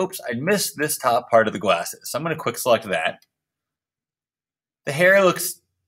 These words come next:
decent for now. The shirt is pretty good. So I went all around. I feel pretty good about that. Now, it's not great. You can see how there's this kind of, like, edge halo of selection. So there's some things I can do to clean up my selection.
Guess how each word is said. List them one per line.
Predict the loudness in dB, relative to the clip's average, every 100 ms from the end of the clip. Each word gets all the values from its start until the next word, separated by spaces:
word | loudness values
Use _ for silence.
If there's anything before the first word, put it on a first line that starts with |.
| _
decent | -4 -2 -4 -6 -6
for | -4
now. | -4 -4 -10 -12 _ _ _ _ _ _ _ _ _ -10
The | -6
shirt | -2 -2 -2
is | -4
pretty | -4 -6
good. | -4 -6 -6 -10
So | -4 0
I |
went | 2 4
all | 4
around. | 4 2 0
I | -2
feel | -4 0 0
pretty | 0 -2
good | 0 0
about | 0 -6 -10
that. | -12 -14 _ _
Now, | 0 2
it's | 2 2
not | 2 0 -2
great. | -2 -2
You | -6 -10
can | -8
see | 0
how | 0
there's | 2 -2
this | -4
kind | -6 -2
of, | 0
like, | 0 0
edge | 2 4 4 0
halo | -8 -8 -4 2 6 6 4
of | 0
selection. | -4 2 4 2 0 -6 -6 -12 _ -20 -20 -20 -10
So | -4
there's | -2 -2
some | -2
things | -2 0
I | 0
can | 0 0
do | -2
to | -2
clean | -6 -8 -6 0
up | 2 0
my | -2 -4
selection. | -4 0 0 0 -8